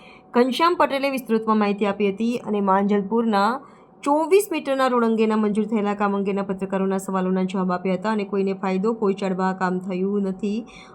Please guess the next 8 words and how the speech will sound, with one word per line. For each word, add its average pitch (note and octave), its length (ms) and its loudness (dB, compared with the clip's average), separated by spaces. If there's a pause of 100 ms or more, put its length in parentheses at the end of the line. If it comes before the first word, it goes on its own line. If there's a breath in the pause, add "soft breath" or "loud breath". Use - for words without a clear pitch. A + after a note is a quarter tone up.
અને A3 100 2
પ્રજાહિતમાં C#4 580 2
કામ A3+ 220 2
થયું G#3 240 0
છે G#3+ 160 0
તેમ G3+ 220 0
જણાવ્યું F#3 380 -2
હતું. F#3 200 -4